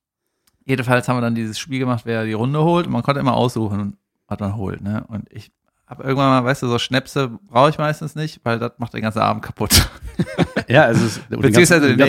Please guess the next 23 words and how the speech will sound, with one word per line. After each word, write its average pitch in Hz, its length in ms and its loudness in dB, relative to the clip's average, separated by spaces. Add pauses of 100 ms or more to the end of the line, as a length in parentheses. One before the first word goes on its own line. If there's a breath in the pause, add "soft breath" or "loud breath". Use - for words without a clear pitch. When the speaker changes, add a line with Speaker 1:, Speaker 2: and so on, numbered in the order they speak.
(100)
Speaker 1:
nächsten 117 40 6
Speaker 2:
Morgen. 135 160 8
Speaker 1:
Tag, 117 260 2
den 113 80 -4
Speaker 2:
Ja. 104 80 2
Speaker 1:
ganzen 104 180 -8
Tag, 87 260 -10
so. - 60 -16
Und 87 120 -10 (520 soft breath)
dann 117 160 4
hab 139 80 6
ich 139 80 2
aber 120 100 6
verloren 113 520 2
und - 100 -8
dann 101 80 -2
hab 101 60 0
ich's - 100 -10
mir 98 60 -4
natürlich 95 260 -12
nicht - 160 -18
nehmen 98 260 -2
lassen, 92 340 -8